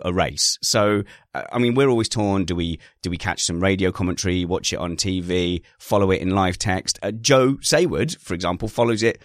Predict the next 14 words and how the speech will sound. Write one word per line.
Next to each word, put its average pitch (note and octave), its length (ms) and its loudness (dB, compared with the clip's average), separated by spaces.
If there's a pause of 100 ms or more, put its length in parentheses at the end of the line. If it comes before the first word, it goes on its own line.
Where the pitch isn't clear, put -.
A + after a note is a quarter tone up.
(120)
with A#2 260 2
a A2+ 60 2
pen A#2+ 200 0
and A2+ 160 0
pencil A2+ 460 -6 (260)
and G2 160 -2
doesn't A2 320 2
listen G2+ 300 0
to G#2 120 0
any G2 160 2
of E2+ 120 -4
the, E2+ 380 -2 (220)
the E2 380 -4
in F2+ 340 -2